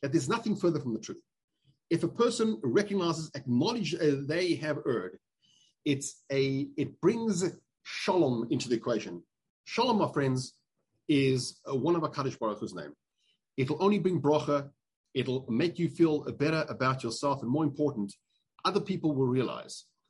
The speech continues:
that you're not about doubling down.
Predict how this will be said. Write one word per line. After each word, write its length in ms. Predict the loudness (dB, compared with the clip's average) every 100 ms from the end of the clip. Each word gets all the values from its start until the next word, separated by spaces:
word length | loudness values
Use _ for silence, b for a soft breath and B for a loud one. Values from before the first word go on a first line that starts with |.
| _ _ _ -12
that 540 | -4 -2 -4 -6 -14 -18 _ _ _
you're 160 | 2 4
not 160 | 4
about 260 | 2 0 2
doubling 320 | 2 4 0
down. 460 | 0 -2 -4 -8